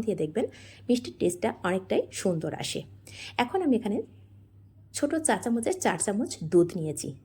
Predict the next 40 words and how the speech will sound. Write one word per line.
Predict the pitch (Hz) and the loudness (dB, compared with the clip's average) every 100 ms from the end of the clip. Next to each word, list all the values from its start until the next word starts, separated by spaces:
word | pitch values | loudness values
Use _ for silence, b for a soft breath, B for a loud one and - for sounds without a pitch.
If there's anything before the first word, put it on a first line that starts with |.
| - - | -8 -2
এই | 262 | 2
দুধটাকেও | 226 220 302 285 247 | 2 0 -2 0 0
অল্প | 208 185 220 | 2 4 4
অল্প | 214 233 | 0 0
করে | 247 247 | 0 0
দিয়ে | 247 185 220 | 0 -2 -2
ভালো | - 170 175 | -2 -2 0
করে | 185 302 | 2 2
নাড়াচাড়া | 262 151 160 156 | 2 0 -2 -4
করে | 151 170 427 | -4 -2 2
মিশিয়ে | 190 156 110 | 2 0 -4
নিচ্ছি। | 87 - - - - B B B | -4 -6 -8 -10 -16 B B B
এতে | 277 320 | 4 4
করে | 294 294 | 2 2
দানা | 262 180 190 | 0 0 0
দানা | 233 | 0
ভাবটা | 226 185 - 262 | 0 -2 -2 0
খুব | 349 - | -2 -2
ভালো | - 143 131 | -4 -2 -2
আসবে। | 131 - 135 139 B B B | -4 -4 -8 -8 B B B
আর | 160 | -2
যদি | 156 156 247 262 | 2 0 0 0
মনে | 269 | 0
করেন | 262 254 | 2 0
অনেকটাই | 254 180 220 - 277 269 | 0 0 -2 -2 0 2
দানা | 196 190 | 2 2
ভাব, | 208 208 - - | 0 0 -2 -8
এ, | - - - - - | -8 -10 -20 -16 2
দুধটা | 180 202 - | 6 8 6
একসঙ্গে | 208 - 254 262 | 0 2 2 4
দেবেন, | 180 233 | 4 2
সেক্ষেত্রে | - 220 185 175 | 0 0 -2 -2
দানা | 170 220 | 0 2
ভাবটা | 226 - | 2 2
বেশি | 359 175 170 214 | 4 4 4 0
এসে | 185 | 0
যাবে, | 175 - - | 2 0 0
ভালো | - 165 | 0 0
লাগবে | 151 143 147 | 0 -4 -8
না। | 147 | -8